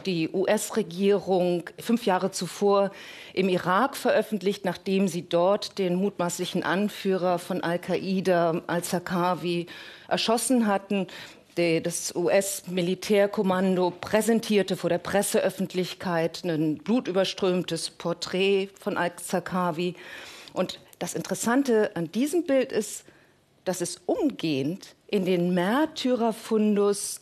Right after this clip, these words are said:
der Anhänger wanderte, die bekanntermaßen den I S gegründet haben. Und insofern konnte man im Grunde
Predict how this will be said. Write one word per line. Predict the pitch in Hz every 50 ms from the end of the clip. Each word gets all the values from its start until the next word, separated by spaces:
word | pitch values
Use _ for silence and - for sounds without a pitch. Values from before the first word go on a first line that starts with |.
| _ _ -
der | 196 185 180 175 170 165 - -
Anhänger | 196 233 254 262 269 254 262 262 254 240 247 240 233 233 220 - - -
wanderte, | 185 180 214 240 254 247 240 233 240 - 240 233 226 226 214 - - - - - - - - - - _ _ -
die | - 208 208
bekanntermaßen | 196 - - 202 - - 190 185 170 196 196 180 175 160 165 170 170 - - 190 180 180 175 - - _ _ _ _ _ -
den | 202 196 185
I | 170 180 -
S | 104 151 - - - - - _ -
gegründet | 175 160 - - 151 147 156 151 151 156 - 156
haben. | 160 143 147 147 - 139 143 147 147 - - _ _ _ - - - - - - - - - - - - - - - _ -
Und | 220 247
insofern | 240 233 202 240 339 453 - 254 196 131 127 143 151 - - _ _ _ _ _ _ _ _ _ _ _
konnte | - - 233 254 294 320 349 349 - 220
man | 190 175 156 143 139
im | - 156 165 151
Grunde | - - 160 180 185 185 185 202 190 190 190